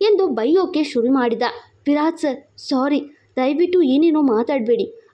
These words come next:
ಅದು ನಾನ್ ಡೈರೆಕ್ಟ್ ಆಗಿ ಅಲ್ಲಿಗೆ ಬರ್ತೀನಿ, ಲೊಕೇಶನ್ ಹೇಳಿ" ಎಂದಳು. "ಎಲ್ಲೇ ಇದ್ಯಾ? ನಾನ್ ಪಿಕ್ ಮಾಡ್ತೀನಿ ಅಂದೆ ತಾನೆ? ಈ ಗಾಂಚಾಲಿ ಏನಕ್ಕೆ? ಎಲ್ಲಿದ್ಯಾ ಹೇಳೆ?" ಎಂದು ಆವಾಜ್ ಹಾಕಿದ. "ಸರ್, ಎಲ್ಲ ಹೇಳ್ಬೇಕಾ ನಾನ್ ನಿಮ್ಗೆ?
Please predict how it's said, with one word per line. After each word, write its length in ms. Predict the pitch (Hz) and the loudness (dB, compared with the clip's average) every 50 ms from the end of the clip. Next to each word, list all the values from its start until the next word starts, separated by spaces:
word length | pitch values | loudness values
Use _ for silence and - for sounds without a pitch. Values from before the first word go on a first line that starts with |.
| _ - | _ -6
ಅದು 220 | 269 285 285 339 | -4 0 2 2
ನಾನ್ 240 | 330 330 330 302 269 | 2 4 2 2 2
ಡೈರೆಕ್ಟ್ 460 | 285 220 226 247 294 330 330 - - | 0 0 0 0 0 0 -2 -2 -4
ಆಗಿ 400 | 277 262 - 285 294 277 - - - | -4 -4 -2 0 0 -2 -2 -2 -4
ಅಲ್ಲಿಗೆ 280 | 262 277 320 - 381 349 | -4 -2 0 0 0 0
ಬರ್ತೀನಿ, 420 | 262 269 254 262 - 269 247 226 220 - - _ _ - | 0 -2 -4 -2 -2 -2 -2 -2 -2 -6 -12 _ _ -2
ಲೊಕೇಶನ್ 520 | 262 285 285 285 359 359 349 370 370 330 277 | -2 0 0 2 0 0 2 2 0 0 2
ಹೇಳಿ" 240 | 269 277 254 233 208 - - - - - | 2 0 0 0 -2 -4 -8 -16 -6 -4
ಎಂದಳು. 640 | 330 320 302 262 247 226 214 208 - - - - - - | 0 0 2 2 2 0 0 -2 -6 -12 -18 -20 -10 -4
"ಎಲ್ಲೇ 400 | 220 247 240 254 277 302 302 277 | -2 0 0 2 2 2 2 0
ಇದ್ಯಾ? 360 | 214 180 220 220 214 214 220 220 - - _ | 0 0 -2 -2 -2 -4 -6 -8 -14 -10 _
ನಾನ್ 160 | - 226 240 | -2 -2 0
ಪಿಕ್ 200 | 220 262 247 - | 0 -2 -2 0
ಮಾಡ್ತೀನಿ 440 | 254 247 240 233 233 233 247 240 240 | 0 0 0 -2 -2 -2 -2 -2 0
ಅಂದೆ 180 | 226 220 233 233 | 0 0 0 0
ತಾನೆ? 480 | 226 233 220 440 - 202 427 - - _ _ - | 0 0 0 0 -2 -2 -6 -10 -18 _ _ -10
ಈ 60 | 202 | -8
ಗಾಂಚಾಲಿ 580 | 185 - 233 220 240 262 254 - 269 269 269 254 | -4 -4 -2 -2 -2 -2 -2 -2 -2 -2 0 0
ಏನಕ್ಕೆ? 340 | 247 247 233 233 - 214 156 - - _ _ _ - | 0 -2 -2 -2 -2 -4 -4 -4 -10 _ _ _ -2
ಎಲ್ಲಿದ್ಯಾ 340 | 226 247 277 269 220 254 233 | -2 -2 -2 -2 -2 -4 -2
ಹೇಳೆ?" 560 | 262 254 254 226 185 202 - - _ _ _ _ 370 | -2 -2 -2 -2 -4 -6 -12 -16 _ _ _ _ 0
ಎಂದು 400 | 370 359 320 311 - - - - 233 | 2 2 2 2 0 -2 -6 -6 -4
ಆವಾಜ್ 320 | 233 233 247 269 285 269 | -2 -2 -2 -2 -2 -4
ಹಾಕಿದ. 340 | 247 240 226 226 - 233 233 214 214 - - _ | -6 -6 -6 -6 -6 -6 -6 -6 -8 -10 -18 _
"ಸರ್, 240 | _ - 440 440 427 | _ -2 0 0 2
ಎಲ್ಲ 300 | 285 285 269 294 339 403 427 | 0 0 2 2 2 2 2
ಹೇಳ್ಬೇಕಾ 500 | 359 285 311 339 349 339 349 339 349 330 | 2 2 2 0 2 2 0 -2 0 0
ನಾನ್ 180 | 311 277 269 254 | 0 0 0 0
ನಿಮ್ಗೆ? 320 | 247 233 226 214 277 330 | 0 0 0 -2 -2 -4